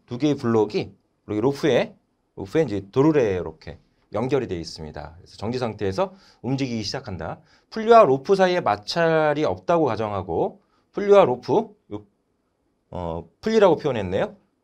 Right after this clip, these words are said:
도르래, 풀리, 풀리라고 보겠습니다. 그래서 풀리하고 로프 요 사이에는, 어, 마찰이 없다고 가정한다. 블록 A와 수평면 간의 마찰 계수는 영점이오로 가정하고, 블록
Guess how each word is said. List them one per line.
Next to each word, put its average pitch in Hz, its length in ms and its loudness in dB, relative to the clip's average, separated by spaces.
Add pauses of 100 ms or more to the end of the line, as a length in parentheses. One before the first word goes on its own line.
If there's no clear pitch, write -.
(140)
도르래, 143 420 2 (260)
풀리, 175 460 -2 (160)
풀리라고 175 520 0
보겠습니다. 90 440 -8
그래서 80 280 -12 (280)
풀리하고 175 800 0 (600)
로프 127 380 0
요 101 60 -6
사이에는, 156 640 -2 (420)
어, 80 80 -12
마찰이 127 320 -2
없다고 127 240 -2
가정한다. 101 640 -6 (260)
블록 208 340 2
A와 156 1000 0
수평면 196 600 -2
간의 135 220 0
마찰 113 420 -4
계수는 107 400 -4
영점이오로 127 720 -2
가정하고, 95 680 -4 (400)
블록 170 600 2